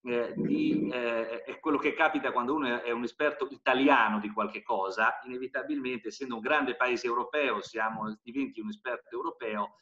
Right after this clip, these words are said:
essendo comunque l'Europa un continente importante, sei anche un esperto di livello mondiale, di caratura mondiale. Questo Francesco contribuirà, penso, ad, eh, come dire, a crescere la tua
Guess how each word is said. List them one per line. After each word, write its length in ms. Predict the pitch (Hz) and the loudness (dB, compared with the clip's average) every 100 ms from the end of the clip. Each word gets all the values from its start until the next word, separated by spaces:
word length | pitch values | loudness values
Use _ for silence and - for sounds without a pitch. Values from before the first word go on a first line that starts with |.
| _ _ | _ _
essendo 480 | 135 - 160 135 120 | -8 -2 0 2 2
comunque 320 | 139 139 123 | 0 0 2
l'Europa 460 | 120 135 151 - 107 | 4 6 6 4 0
un 100 | 110 | -2
continente 460 | 110 143 139 - | -4 -4 -4 -2
importante, 640 | 131 156 - 113 110 104 101 | -2 -2 -2 0 0 0 -6
sei 140 | 120 | -6
anche 180 | 120 113 | -6 -6
un 80 | 107 | -8
esperto 540 | - - - 104 - _ _ | -6 -6 -4 -8 -8 _ _
di 120 | - 123 | -6 -2
livello 320 | 120 123 120 | 2 4 2
mondiale, 500 | 117 110 120 104 107 | 0 2 4 4 2
di 60 | |
caratura 360 | 120 113 127 117 | 0 0 0 0
mondiale. 420 | 120 120 104 98 | 2 2 0 0
Questo 280 | 165 160 143 | -2 0 0
Francesco 640 | 127 117 - 151 - 131 - | 0 -2 -2 -2 -2 -4 -4
contribuirà, 680 | 123 117 127 120 123 131 131 | -6 -4 -6 -2 4 6 4
penso, 540 | 120 120 123 - 113 113 | 2 -2 -2 -2 -2 0
ad, 260 | 113 113 | -2 0
eh, 680 | 113 104 - _ - - - | -2 -2 -6 _ -20 -20 -12
come 220 | 117 117 | -6 -4
dire, 380 | 117 127 113 113 | -2 4 4 4
a 140 | 123 | 0
crescere 580 | - 143 156 - 139 120 | 0 2 2 2 2 4
la 200 | 117 110 | 2 0
tua 540 | 127 131 120 117 - | 0 4 8 8 8